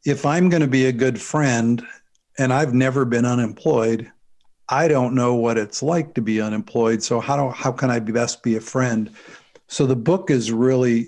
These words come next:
an ideal book for someone who wants to support somebody, but learn a little bit about what's going on for them. So it's for the spouse,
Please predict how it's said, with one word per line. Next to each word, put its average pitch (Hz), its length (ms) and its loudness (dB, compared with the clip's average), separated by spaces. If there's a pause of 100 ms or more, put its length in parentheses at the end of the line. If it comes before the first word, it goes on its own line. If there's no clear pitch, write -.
an 117 80 -2
ideal 117 560 0
book 123 380 -2
for 117 200 -4
someone 113 760 0 (580)
who 139 140 -2
wants 127 320 0
to - 100 -8
support - 480 -2
somebody, 110 440 -2
but 98 160 -8
learn 120 340 0
a 117 40 2
little 113 260 0
bit 110 240 -4
about 110 420 -6 (180)
what's 113 300 -4
going 110 360 -4
on 107 300 -4
for 120 380 -2
them. 104 340 -8 (440)
So 139 240 2
it's 170 180 0
for 147 180 0
the 113 120 -2
spouse, 135 720 -4